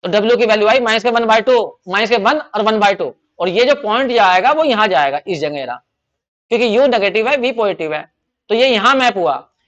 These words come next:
इसका मतलब है इस पट्टी के अंदर के जो point हैं वो अंदर map हो रहे हैं। और एक बात और करके देख लेना, कोई इस पट्टी से बाहर point लेके देखना, तो वो बाहर वाला पॉइंट जो होगा इस पट्टी के बाहर map होगा।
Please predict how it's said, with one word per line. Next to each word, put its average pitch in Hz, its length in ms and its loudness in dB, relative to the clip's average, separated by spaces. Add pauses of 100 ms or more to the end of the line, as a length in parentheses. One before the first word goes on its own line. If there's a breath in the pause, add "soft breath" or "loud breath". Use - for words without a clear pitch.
इसका 233 240 0
मतलब 214 280 -2
है 277 100 0
इस 262 100 -6
पट्टी 226 320 -4
के 262 100 -2
अंदर 226 440 0
के 285 80 2
जो 254 100 4
point 185 340 -6
हैं 269 240 -2 (200)
वो 233 100 0
अंदर 208 400 -2
map 160 200 -6
हो 175 80 -2
रहे 240 120 0
हैं। 170 180 -6 (800)
और 277 80 0
एक 226 280 0
बात 233 180 2
और 202 120 0
करके 202 180 -4
देख 214 120 -2
लेना, 240 180 -2
कोई 269 220 -2 (200)
इस 254 140 -4
पट्टी 233 280 -6
से 269 100 -2
बाहर 185 260 0
point 202 240 -4
लेके 202 160 0
देखना, 196 320 -4 (380)
तो 202 80 0
वो 226 140 2
बाहर 196 260 2
वाला 277 160 2
पॉइंट 220 300 -2
जो 196 100 2
होगा 202 260 0
इस 240 100 -6
पट्टी 202 300 -4
के 196 120 0
बाहर 208 300 -2
map 196 200 -2
होगा। 123 280 -8